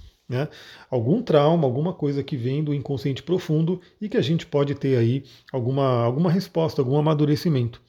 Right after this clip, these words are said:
Então, espero que você tenha aí recebido algo interessante, né, dos seus sonhos. Mas mesmo assim, caso não, né, que você tenha tido um sono maravilhoso, um sono reparador. O sono é importantíssimo. Ainda teremos aula sobre o sono e óleos essenciais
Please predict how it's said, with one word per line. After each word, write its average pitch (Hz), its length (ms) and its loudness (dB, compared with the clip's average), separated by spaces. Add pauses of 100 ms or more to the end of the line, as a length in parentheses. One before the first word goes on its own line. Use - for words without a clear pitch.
(220)
Então, 185 220 -2 (300)
espero 185 360 4
que 185 120 -2
você 170 240 -2
tenha 147 240 -2
aí 135 80 -2
recebido 123 640 -4 (320)
algo 131 220 0
interessante, 139 800 -4 (100)
né, 165 240 -4 (100)
dos 233 200 -4
seus 262 220 -6
sonhos. 135 440 0 (340)
Mas 330 220 0
mesmo 175 300 4
assim, 208 260 0
caso 156 320 0
não, 160 300 0 (260)
né, 160 160 0
que - 100 -4
você 165 240 0
tenha 165 220 2
tido 151 300 2
um 156 80 2
sono 156 400 2
maravilhoso, 139 840 2 (360)
um 247 100 -4
sono 151 280 2
reparador. 127 760 0
O 107 40 -2
sono 135 380 -4
é 127 100 -2
importantíssimo. 147 1120 -4 (340)
Ainda 127 220 2
teremos 143 460 2
aula 135 220 6
sobre 156 260 0
o 196 40 -2
sono 170 400 4
e 143 60 6
óleos 127 220 2
essenciais 127 760 -2